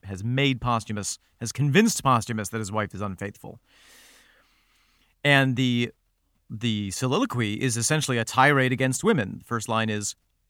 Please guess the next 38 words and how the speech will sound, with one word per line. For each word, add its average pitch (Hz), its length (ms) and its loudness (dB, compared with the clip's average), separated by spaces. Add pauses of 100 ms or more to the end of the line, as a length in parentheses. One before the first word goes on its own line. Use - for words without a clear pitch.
(540)
"Is 131 220 0
there 170 220 6
no 147 180 4
way 139 240 2
for 127 160 -2
men 131 320 2
to 120 120 -4
be, 135 360 0
but 127 200 -2
women 147 800 0
must - 360 -2
be 135 140 0
half 123 420 0
workers? 170 720 0 (540)
We 147 240 0
are 139 220 4
all 127 440 2
bastards, 147 640 6
and 107 100 -2
that 113 140 0
most 113 280 -4
venerable 131 440 4
man 110 260 0
which 107 160 -6
I 104 100 0
did 101 140 -8
call 110 160 -2
my 104 160 0
father 113 400 2
was 117 400 4
I 151 200 6
know 131 180 4
not 120 240 6
where 156 320 8
when 113 160 -2
I 107 100 0
was 101 220 -4
stamped." - 720 2